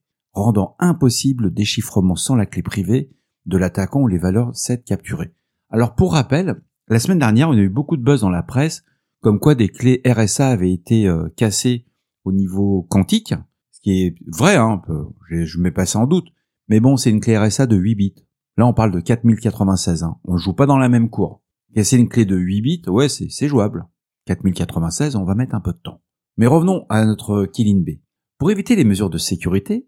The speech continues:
grâce à son écriture en Rust, Killing Bay va tuer tous les services liés aux outils de sécurité. Il va effacer les journaux des événements Windows pour perturber les analyses forensiques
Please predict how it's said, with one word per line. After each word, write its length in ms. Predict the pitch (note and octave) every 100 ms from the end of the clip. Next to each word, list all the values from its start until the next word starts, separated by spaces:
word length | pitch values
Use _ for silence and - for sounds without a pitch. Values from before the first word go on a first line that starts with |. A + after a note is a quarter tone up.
| _
grâce 320 | F2+ E3+ F3+
à 60 | C3
son 180 | G3+ G3
écriture 400 | - - - -
en 140 | E2
Rust, 420 | D3 G3+ - -
Killing 340 | - D#3+ C#3 B2
Bay 140 | E3+
va 160 | B2 F2+
tuer 260 | - A#2+ _ -
tous 160 | D#4
les 140 | A#3+ F3+
services 520 | - C#3+ A#2+ A2+ -
liés 100 | D#3
aux 160 | A#2
outils 200 | G2 -
de 60 | G#2
sécurité. 680 | - G#2 - F2 E2+ - - _ _ _ -
Il 160 | G2
va 240 | F2 F#2 _
effacer 460 | E3 F3+ F3+ - C#3+
les 120 | A2+
journaux 300 | F#2+ G2 G2
des 160 | F2 E2
événements 340 | E2+ D#2+ D#2+
Windows 380 | F2+ C3+ F#3 A3+ -
pour 160 | D2+
perturber 440 | - G#2+ - G#2+ G#2+
les 140 | F#2
analyses 340 | F2 E2+ D#2 -
forensiques 600 | D#2 F2+ A#2+ - G#3+